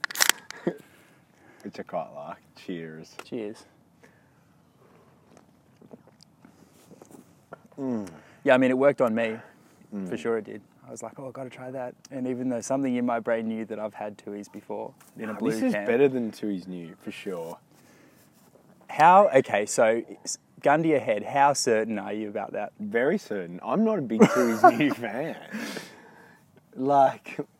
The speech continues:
Speaker 1: I don't know whereabouts along the line Tooheys New got a bad rap in my head. But there's somewhere along the path where the, <coughs> the big three of Aussie beer, Vic, V B, Carlton Draft, and Tooheys New.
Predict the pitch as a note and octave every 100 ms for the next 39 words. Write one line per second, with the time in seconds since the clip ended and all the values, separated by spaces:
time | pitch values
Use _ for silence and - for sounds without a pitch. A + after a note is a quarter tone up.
0 | _ A2+ F3+ D4 D4+ A3+ F3 C#3 C#3+ D3+
1 | D#3+ E3 E3 D3 C3 B2+ - - A#2+ A#2
2 | A2+ A2+ G#2+ A2 G#2+ - A2+ G#2+ G#2+ A2+
3 | G2 F#2 F#2 F2+ G2 G2 A2 G#2 F#2+ -
4 | G2 F2 E2 D#2+ C#2+ D2 - - - _
5 | - - - _ _ - G#2+ G#2 G#2+ A2
6 | A2+ - D3 F3+ F#3+ F#3 D3 B2+ B2 A2+
7 | A2+ G2+ G2 G2+ - G#2 F#2+ F#2 F#2 F2+
8 | - _ _ - - _ - G3+ - G#3
9 | D#3 G#2+ G#2+ A2 D#3 E3 - A#2+ A2 E2
10 | - - - - G#2 A#2 C#3 A#2+ A2+ G2
11 | F2 E2 F#2+ A#2+ A2+ B2+ C#3 - A#2+ B2+
12 | C3+ G#2+ G2 G2 - G#2 E2+ F#2 F2 F2
13 | E2+ - _ - - _ _ G#2 G2 -
14 | F#2 E2+ E2+ F2 D#2+